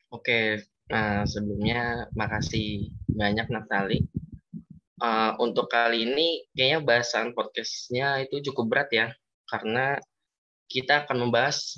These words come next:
mengenai evaluasi kinerja Pak Jokowi, di mana sudah dua keperiodaan ini berlangsung. Hmm, yang ngomong-ngomong bakalan dibikin tiga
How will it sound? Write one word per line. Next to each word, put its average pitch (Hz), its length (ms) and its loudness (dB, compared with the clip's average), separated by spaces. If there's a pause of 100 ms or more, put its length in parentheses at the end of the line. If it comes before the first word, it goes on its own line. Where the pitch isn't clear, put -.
mengenai 117 480 -2
evaluasi 120 800 -2
kinerja 113 720 0
Pak 117 320 0
Jokowi, 113 480 0 (720)
di 123 220 0
mana 135 420 2
sudah 120 400 0 (320)
dua 123 320 2
keperiodaan 117 800 2
ini 123 400 0
berlangsung. 120 560 0 (540)
Hmm, 117 500 2
yang 113 240 2
ngomong-ngomong 117 720 2
bakalan 117 480 2
dibikin 117 400 0
tiga 113 320 2